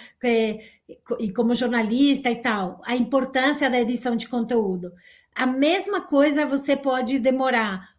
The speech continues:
oito horas pra contar, ou oito minutos, ou oitenta. Ou seja, te-, você tem que ir pensando pra cada,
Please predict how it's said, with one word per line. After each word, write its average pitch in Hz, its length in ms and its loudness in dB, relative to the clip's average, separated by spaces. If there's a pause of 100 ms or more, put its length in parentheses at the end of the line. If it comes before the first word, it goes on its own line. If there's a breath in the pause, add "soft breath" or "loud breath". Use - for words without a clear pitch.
oito 330 360 2
horas 277 320 4
pra 269 180 -4
contar, 240 640 -4 (140)
ou 262 220 6
oito 285 220 4
minutos, 285 760 0 (200)
ou 254 160 4
oitenta. 240 640 0
Ou 226 80 -2
seja, 247 300 0
te-, 277 280 0 (640 loud breath)
você 262 420 -4
tem 330 280 -2
que 359 100 0
ir 294 580 -2
pensando 285 640 2
pra 262 220 -2
cada, 330 680 0